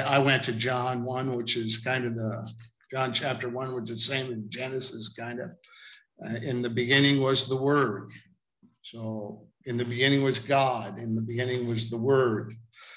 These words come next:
And all things were made by him, and without him was not anything made that was made.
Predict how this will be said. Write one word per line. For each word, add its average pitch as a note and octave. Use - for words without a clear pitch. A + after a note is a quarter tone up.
And A#2
all E3+
things E3
were C#3+
made D#3
by C#3+
him, D3+
and C3+
without C#3+
him D3
was C3+
not C3+
anything E3
made D3
that C3+
was B2+
made. A#2+